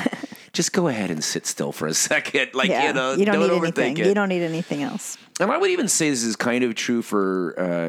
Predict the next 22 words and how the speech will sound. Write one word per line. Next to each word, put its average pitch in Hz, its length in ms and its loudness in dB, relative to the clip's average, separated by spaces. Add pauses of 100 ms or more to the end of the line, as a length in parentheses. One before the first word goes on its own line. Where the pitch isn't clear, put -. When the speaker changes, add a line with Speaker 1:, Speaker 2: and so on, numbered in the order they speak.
(100)
Speaker 2:
and 92 160 -2
you, 101 200 2
you 104 160 0
do 101 120 0
not 95 300 0
answer 78 440 -2
this, 78 260 -4
do 90 140 -4
not 80 140 -4
say - 200 0
this, 80 120 -4
but 101 160 -4
for - 140 -2
me, 143 260 0
I 131 100 2
would 117 180 -2
say 95 300 2
from 92 220 -4
what 92 140 0
I 90 100 -2
can 87 160 -4
tell, 82 360 -2